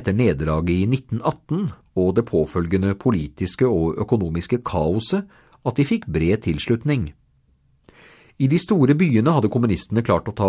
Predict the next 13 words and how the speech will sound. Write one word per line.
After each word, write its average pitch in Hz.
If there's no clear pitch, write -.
kontrollen, 104
og 95
den 120
grunnlovgivende 90
forsamling 131
hadde 151
søkt -
tilflukt -
i 143
den 127
lille 101
byen 98
Weimar. 120